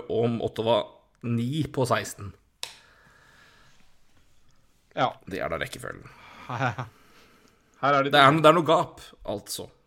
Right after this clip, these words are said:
Speaker 2: Her er det gap. Ehm, Panthers, hundre og ti poeng. Eh,
Speaker 1: Ja.
Speaker 2: Lightning, hundre og sju komma seks. Eh, Leafs, hundre og sju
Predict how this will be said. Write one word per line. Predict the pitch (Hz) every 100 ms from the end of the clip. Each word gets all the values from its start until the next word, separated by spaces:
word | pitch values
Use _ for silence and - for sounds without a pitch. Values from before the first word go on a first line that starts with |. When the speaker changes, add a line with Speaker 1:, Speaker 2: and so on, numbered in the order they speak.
| _ _ _ _ _ _ _
Speaker 2:
Her | 147 151
er | 151
det | 131
gap. | 98 - _ -
Ehm, | 131 135 139 139 135 131 120 104 92 - _ _ _ _ _ _ _ _ _ _ _ _ _ _ _ _ _ _ _ _ _ _ _
Panthers, | 127 120 160 190 -
hundre | 147 131 143
og |
ti | 143
poeng. | 135 147 160 _ _ _ _ _ _ 131
Eh, | 131 127
Speaker 1:
Ja. | 131
Speaker 2:
Lightning, | 117 139 135
hundre | 127 113 120
og | 117
sju | - 120 135 _
komma | - 110 113
seks. | - - - _ _ _ _ _ _ _ _ _ _ _ _ _ -
Eh, | 147 147 147
Leafs, | 160 220 - -
hundre | 160 131 131
og |
sju | - 143 190